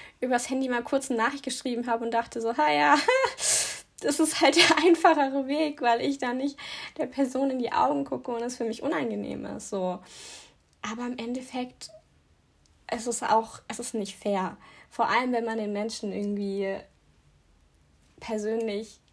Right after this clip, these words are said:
mit ihnen irgendwie in Kontakt stand oder persönlich irgendwas mit den Menschen erlebt hat oder sonstiges. Es ist einfach nicht fair. Und, ähm,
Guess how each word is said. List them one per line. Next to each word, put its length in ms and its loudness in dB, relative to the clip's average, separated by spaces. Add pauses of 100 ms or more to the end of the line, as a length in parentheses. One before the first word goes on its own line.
(120)
mit 220 -8
ihnen 220 -8
irgendwie 300 -8
in 100 -6
Kontakt 500 -8
stand 420 -10
oder 220 -6
persönlich 540 -4
irgendwas 280 -12
mit 100 -16
den 80 -8
Menschen 260 -6
erlebt 380 -6
hat 180 -4
oder 160 -4
sonstiges. 560 -6 (480)
Es 120 -6
ist 120 -6
einfach 300 -4
nicht 220 -6
fair. 400 -6 (480)
Und, 680 -4
ähm, 580 -4